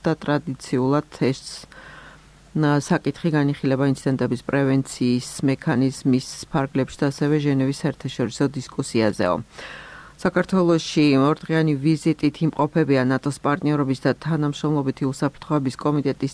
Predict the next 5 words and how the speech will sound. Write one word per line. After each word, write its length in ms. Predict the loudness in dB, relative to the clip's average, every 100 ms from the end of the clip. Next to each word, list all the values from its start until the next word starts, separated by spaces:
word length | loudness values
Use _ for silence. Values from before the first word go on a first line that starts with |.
| 0
წევრები. 400 | 2 2 0 0 -2
საქართველოს 440 | -4 -2 -2 -2 -2
თავდაცვის 500 | -2 -2 -4 -8 -4
სამინისტროში 680 | 0 2 0 -2 -8 -4 -2
აცხადებენ, 580 | -4 -2 -2 0 0 0